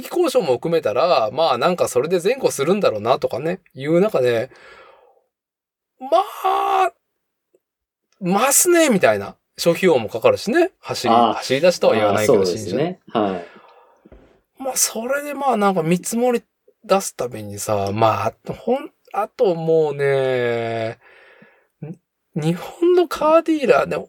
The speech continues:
Speaker 1: 俺のこ-、俺が現場にいたところからもう何も変わってねえなっていう、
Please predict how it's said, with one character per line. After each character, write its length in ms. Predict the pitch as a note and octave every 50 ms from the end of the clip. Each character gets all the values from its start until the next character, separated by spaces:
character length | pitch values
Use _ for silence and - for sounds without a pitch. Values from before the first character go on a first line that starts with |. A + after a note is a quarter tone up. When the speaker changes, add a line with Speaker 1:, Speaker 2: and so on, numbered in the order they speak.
| -
Speaker 1:
俺 180 | D#3+ F3 G#3+ B3+
の 160 | C4+ C#4+ C4
こ-、 180 | - - G3 - -
俺 240 | G3 G#3+ A#3+ D4 C#4
が 100 | - A#3+
現 260 | G#3+ B3+ C#4 C#4 C4+
場 80 | C4 C#4
に 160 | C#4+ D4 C#4+
い 40 | B3+
た 140 | - A3 G3+
と 100 | G3+ F#3
こ 180 | - - D#3
ろ 80 | D3 C3
か 120 | - C#3+
ら 100 | C3 B2+
も 160 | B2 C3 C#3 C3+
う 40 |
何 240 | C3 C#3+ F3+ A#3+ D#4
も 120 | F#4+ F#4+ F#4+
変 140 | - F4+
わ 80 | F#4+ G4
っ 40 | F#4+
て 160 | - - F#4
ね 100 | F#4 F4
え 40 | C4
な 200 | F3 C#3+ C3+ C3
っ 20 |
て 220 | B2+ _ - B2+ A#2
い 300 | A#2 A#2+ B2 A#2 A2+ A2+
う、 100 | A#2+